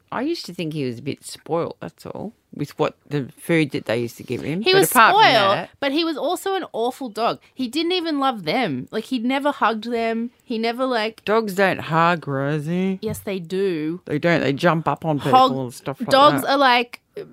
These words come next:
Speaker 2: renowned for just giving you, like,
Speaker 1: A dog, a dog
Speaker 2: unconditional
Speaker 1: hug.
Speaker 2: love. Unconditional love. And he did not give unconditional
Speaker 1: Like Penny.
Speaker 2: love. He gave, like,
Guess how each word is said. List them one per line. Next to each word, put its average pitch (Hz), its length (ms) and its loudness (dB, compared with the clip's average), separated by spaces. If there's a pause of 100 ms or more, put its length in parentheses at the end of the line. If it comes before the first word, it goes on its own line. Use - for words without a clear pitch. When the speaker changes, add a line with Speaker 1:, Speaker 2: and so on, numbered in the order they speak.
(260)
Speaker 2:
renowned 214 840 4
for 202 160 -4
just 196 260 -4
giving 202 360 -4
you, 185 420 -4
like, 175 500 -4 (720)
Speaker 1:
A 147 40 -6
dog, - 260 8
a 240 40 6
dog - 40 4
Speaker 2:
unconditional 262 600 8
Speaker 1:
hug. 175 260 10
Speaker 2:
love. 160 260 0 (100)
Unconditional 254 800 -2
love. 226 400 -4 (240)
And 180 160 -8
he 254 420 -6 (180)
did 170 160 -6
not 185 260 -6
give 233 140 -8
unconditional 240 640 -6
Speaker 1:
Like 240 180 0
Penny. 208 240 -2
Speaker 2:
love. 320 80 -8 (100)
He 262 240 0
gave, 240 320 2
like, 202 540 0